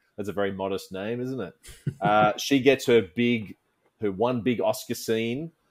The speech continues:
Speaker 1: Uh, I think she'll definitely get nominated based on
Speaker 2: In
Speaker 1: that.
Speaker 2: the kitchen, yeah?
Speaker 1: Yep, yep, exactly.
Speaker 2: Yeah.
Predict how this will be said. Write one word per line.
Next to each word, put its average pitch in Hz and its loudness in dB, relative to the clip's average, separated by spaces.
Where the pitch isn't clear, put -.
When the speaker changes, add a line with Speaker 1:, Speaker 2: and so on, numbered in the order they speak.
Speaker 1:
Uh, 95 -2
I 104 -4
think 117 -6
she'll 104 -6
definitely 107 0
get 95 -2
nominated 104 -4
based 104 -4
on 107 0
Speaker 2:
In 117 4
Speaker 1:
that. 107 0
Speaker 2:
the - 0
kitchen, 120 4
yeah? 123 6
Speaker 1:
Yep, 110 2
yep, 117 4
exactly. 107 0
Speaker 2:
Yeah. - 0